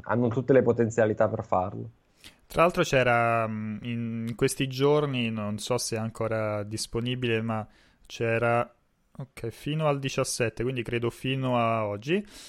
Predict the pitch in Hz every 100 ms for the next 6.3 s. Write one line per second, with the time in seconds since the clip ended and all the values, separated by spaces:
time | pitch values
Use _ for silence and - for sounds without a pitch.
0 | - - 117 117 123 131 127 123 - 120
1 | 113 - - 117 - - 113 113 110 110
2 | 104 101 104 _ 170 110 104 - 110 107
3 | 104 104 - 113 110 113 104 104 110 -
4 | 117 113 107 113 117 117 120 120 - 120
5 | 123 117 165 156 151 104 104 107 107 107
6 | 98 95